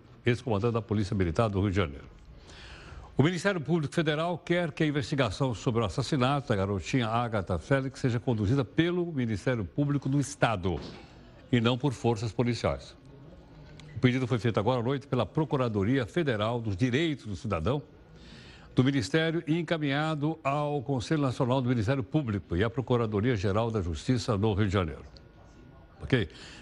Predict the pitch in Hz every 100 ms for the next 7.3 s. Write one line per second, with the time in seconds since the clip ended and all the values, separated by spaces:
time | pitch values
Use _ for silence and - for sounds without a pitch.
0 | - 139 82 - - - - 143 139 -
1 | 135 135 127 113 - 123 113 107 98 85
2 | - 117 107 98 92 87 85 95 - 113
3 | 120 - 156 151 143 107 104 107 101 101
4 | - 98 113 92 135 147 - 147 104 107
5 | 117 113 92 87 - - - - - 101
6 | 95 98 120 113 104 - 95 120 95 117
7 | 104 - 151